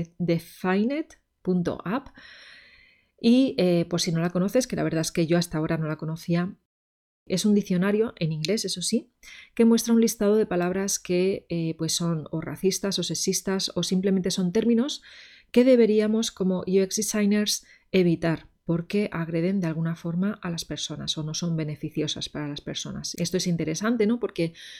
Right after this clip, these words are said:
justo en la última convocatoria de trazos que acabó en diciembre, yo decidí hablar de lenguaje inclusivo a mis alumnos y alumnas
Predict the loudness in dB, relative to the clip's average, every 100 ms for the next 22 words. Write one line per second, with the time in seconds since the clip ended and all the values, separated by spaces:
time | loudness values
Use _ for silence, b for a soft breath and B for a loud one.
0 | B B _ 2 4 2 2 2 0 0
1 | -2 -4 -6 -10 -12 -16 _ _ _ _
2 | -12 -6 -4 0 0 0 0 -2 -2 -4
3 | 2 2 2 0 -8 -12 -8 -8 -8 -10
4 | -8 -6 -6 -6 -6 -4 -2 -4 -2 0
5 | 0 -2 -8 _ _ _ _ _ _ 0
6 | 4 6 6 4 2 4 4 2 2 0
7 | 0 -2 -2 -2 -2 -4 -2 0 0 -2
8 | B B B B B -2 -2 0 0 0
9 | 0 -4 -2 0 0 -2 -6 -12